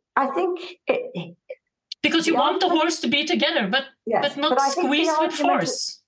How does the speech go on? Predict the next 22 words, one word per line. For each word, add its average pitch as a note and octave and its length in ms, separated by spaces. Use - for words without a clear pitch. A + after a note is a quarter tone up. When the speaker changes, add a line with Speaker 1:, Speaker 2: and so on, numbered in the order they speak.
Speaker 1:
the A#3+ 80
Speaker 2:
You A#3+ 60
know B3+ 100
what A3 80
I - 20
mean? G3+ 140
Speaker 1:
argument G3+ 200
about A#3+ 220
nose G#3 280
bands, D3 540
I F#3 120
think, G#3+ 380
Speaker 2:
Mm. - 180
Speaker 1:
is, F#3 280
is G3+ 120
interesting F3 640
in D3+ 120
that E3 120
I B3 220
certainly F3+ 520
think C#3+ 300
that E3 160